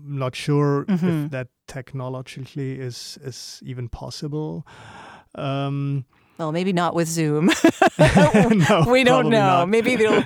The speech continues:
Speaker 2: I don't know. Who knows? Maybe Zoom will come up with
Speaker 1: Can all
Speaker 2: something.
Speaker 1: get better. Yeah.
Speaker 2: Yeah. <laughs>
Speaker 1: Um,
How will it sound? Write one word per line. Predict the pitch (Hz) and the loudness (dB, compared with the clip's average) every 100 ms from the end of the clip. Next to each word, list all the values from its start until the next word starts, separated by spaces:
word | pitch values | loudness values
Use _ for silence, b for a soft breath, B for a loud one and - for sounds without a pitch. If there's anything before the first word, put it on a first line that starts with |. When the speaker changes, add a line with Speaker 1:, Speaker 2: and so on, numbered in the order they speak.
| - | 0
Speaker 2:
I | 226 | 0
don't | 294 415 | 0 2
know. | 453 269 185 | 2 2 2
Who | 320 | 2
knows? | 359 269 185 | 4 4 2
Maybe | 202 220 233 | 0 0 2
Zoom | 202 233 | 2 2
will | 208 | 2
come | 214 196 | 0 0
up | 202 | 0
with | 202 | 0
Speaker 1:
Can | 214 | 2
all | 190 | 0
Speaker 2:
something. | 185 165 | 0 0
Speaker 1:
get | 165 | 0
better. | 139 131 147 180 | -2 0 -2 -4
Yeah. | 160 208 214 196 - - | 0 2 2 0 -2 -2
Speaker 2:
Yeah. | 302 | -2
<laughs> | - | -2
Speaker 1:
Um, | 226 147 143 143 143 135 | -4 -2 -2 -2 -4 -6